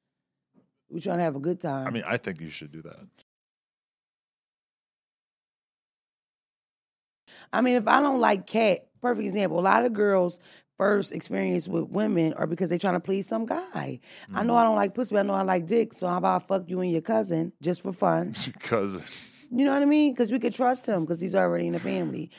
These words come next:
Speaker 1: People was like,
Speaker 2: <laughs>
Speaker 1: "Whoa, whoa," like, it was so crazy. But it's his double standard, Adam, and it's bullshit.
Speaker 2: Yeah. No,
Speaker 1: And
Speaker 2: that's, yeah, I can
Speaker 1: if
Speaker 2: see how
Speaker 1: I'm the
Speaker 2: women
Speaker 1: one
Speaker 2: would
Speaker 1: with the
Speaker 2: say that.
Speaker 1: money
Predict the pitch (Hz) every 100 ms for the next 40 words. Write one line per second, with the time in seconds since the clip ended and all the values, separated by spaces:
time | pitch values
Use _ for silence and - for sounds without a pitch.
0 | - 254 240 220 190 190 139 170 247 262
1 | 262 247 - 254 269 254 214 214 220 220
2 | 247 233 226 269 269 254 208 185 233 262
3 | - 226 254 247 254 - 247 262 208 185
4 | 196 196 202 160 165 233 233 - 160 139
5 | - _ 117 110 101 - _ _ _ _
6 | _ _ _ 120 120 139 - - 139 131
7 | 120 117 - 202 269 302 - 339 330 302
8 | 254 262 240 262 302 320 370